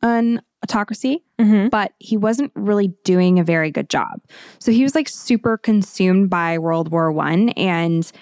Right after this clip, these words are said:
Speaker 1: he kept Russian troops fighting, despite a lot of the country opposing to it. So Vladimir Lenin kind of swooped in, and Kerensky was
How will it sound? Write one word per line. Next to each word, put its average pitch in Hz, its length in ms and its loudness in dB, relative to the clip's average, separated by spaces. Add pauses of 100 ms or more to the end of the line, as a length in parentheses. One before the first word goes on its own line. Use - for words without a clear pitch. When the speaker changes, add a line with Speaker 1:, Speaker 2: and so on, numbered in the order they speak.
(120)
Speaker 1:
he 208 140 2
kept - 360 -6
Russian 170 320 -2
troops - 360 -4
fighting, 165 460 0
despite 196 460 -2 (100)
a 190 60 0
lot 170 280 0
of 165 140 -4
the 170 60 -2
country 156 500 -4
opposing 147 720 -2 (300)
to 156 260 0
it. - 320 -10 (160)
So 208 160 0
Vladimir 202 520 0
Lenin 170 420 -2
kind 165 180 -6
of 165 60 -6
swooped - 560 -2 (120)
in, 214 440 -2
and 175 480 -2 (100)
Kerensky 170 640 -2
was 147 480 -2